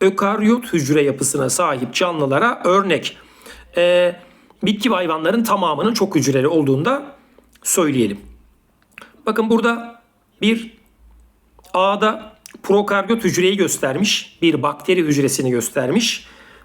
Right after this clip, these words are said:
B'de ise arkadaşlar neyi göstermiş? Bir ökaryot hücre örneği olarak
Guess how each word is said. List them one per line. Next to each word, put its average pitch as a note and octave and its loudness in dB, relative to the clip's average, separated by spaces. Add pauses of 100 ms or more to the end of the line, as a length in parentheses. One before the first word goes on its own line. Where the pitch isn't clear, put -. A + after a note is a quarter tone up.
B'de G#3+ 2
ise A3+ 2
arkadaşlar D#3 0 (420)
neyi G#3+ 4
göstermiş? F#3 0
Bir F3+ -2
ökaryot F3 0
hücre E3 2
örneği D3 2
olarak C#3+ -2